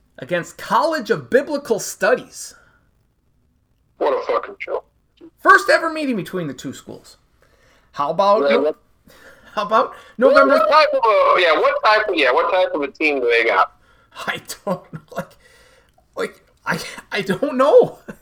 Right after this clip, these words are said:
Speaker 2: I mean, that's, I, I'm looking at their schedule from last year. It's not that bad.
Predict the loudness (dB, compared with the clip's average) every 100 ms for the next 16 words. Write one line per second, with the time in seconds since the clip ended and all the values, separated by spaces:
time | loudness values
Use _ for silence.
0 | _ _ _ _ _ -2 0 2 2 0
1 | -2 -2 2 4 4 2 2 2 0 -2
2 | 0 0 2 0 -2 0 2 2 0 -2
3 | 0 0 0 0 0 0 0 0 0 2
4 | 0